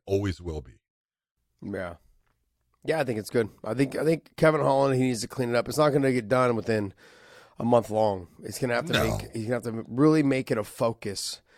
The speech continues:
Speaker 2: to get it changed. I don't know if he's gonna stay for a camp, if he's gonna be here for a couple months. I don't know what his game plan is, but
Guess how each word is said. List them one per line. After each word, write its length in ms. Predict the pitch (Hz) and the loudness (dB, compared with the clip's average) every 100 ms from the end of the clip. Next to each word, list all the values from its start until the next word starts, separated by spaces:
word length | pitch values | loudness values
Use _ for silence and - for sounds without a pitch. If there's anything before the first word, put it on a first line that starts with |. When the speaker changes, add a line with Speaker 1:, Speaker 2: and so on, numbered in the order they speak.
| - _ _ | -20 _ _
Speaker 2:
to 100 | - | -8
get 140 | 107 107 | -6 -6
it 120 | - | -6
changed. 360 | - 117 101 87 | -2 -2 -2 -2
I 140 | 127 | 0
don't 80 | 156 | 4
know 140 | 143 | 4
if 60 | 117 | 2
he's 80 | 117 | 0
gonna 180 | 113 101 | -2 -4
stay 380 | - 123 123 | -4 -2 -2
for 240 | 143 143 139 | -2 -2 -2
a 60 | |
camp, 380 | 131 151 143 143 | 0 0 2 -2
if 60 | - | -6
he's 100 | 110 | -4
gonna 120 | 113 | -4
be 220 | 90 117 | -4 -4
here 180 | 123 131 | -2 -2
for 180 | 127 135 | -2 -4
a 40 | 127 | 0
couple 240 | 139 131 | -2 0
months. 300 | 131 135 127 | 0 0 0
I 80 | 131 | -4
don't 100 | 131 | -2
know 100 | 123 | 0
what 140 | 120 | 0
his 160 | 113 98 | -2 -4
game 220 | 117 117 | -6 -6
plan 260 | 123 120 120 | -4 -2 0
is, 220 | 127 113 | -2 -4
but 340 | 98 110 92 | -2 -2 -2